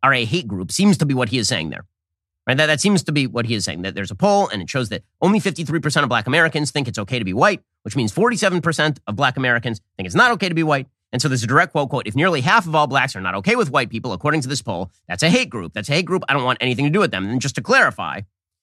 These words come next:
he continued along these lines, and he, and he suggested that you should then avoid black people, right? You should live as far away from them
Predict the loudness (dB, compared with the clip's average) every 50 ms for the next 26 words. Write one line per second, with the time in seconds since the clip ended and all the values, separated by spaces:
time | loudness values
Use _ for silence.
0 | _ _ _ 0 2 2 4 4 4 2 2 2 2 2 2 2 2 2 0 -2
1 | 0 2 2 2 2 0 -4 -6 -6 -8 -8 -10 _ _ _ _ _ _ _ _
2 | _ _ _ _ -2 0 0 0 0 -2 -2 -4 -8 _ _ _ _ _ _ 0
3 | 0 2 2 2 0 0 -4 -8 _ -4 -2 0 2 2 2 0 0 -2 -4 -6
4 | -6 -8 -12 _ _ _ _ _ _ _ _ _ _ _ _ _ _ _ _ _
5 | _ 2 2 2 2 0 _ _ _ _ _ _ _ _ _ _ _ -2 0 0
6 | 2 2 2 2 2 2 2 0 0 2 4 4 2 2 0 -2 -4 -4 -4 -6
7 | -8 -10 -10 -10 -10 -10 -12 -12 _ _ _ _ _ _ _ _ _ -4 -2 -2
8 | -2 -2 0 0 2 2 0 0 -2 -6 -2 2 4 4 4 4 0 -2 0 0
9 | 0 0 -2 -2 -2 -2 -2 -4 -6 -6